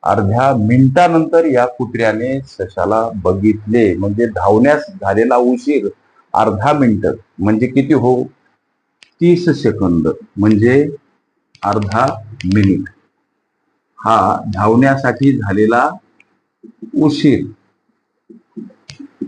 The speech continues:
तीस सेकंद म्हणजे अर्धा मिनिट.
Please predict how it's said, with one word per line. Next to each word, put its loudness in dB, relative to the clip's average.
तीस 2
सेकंद 2
म्हणजे 2
अर्धा -2
मिनिट. 2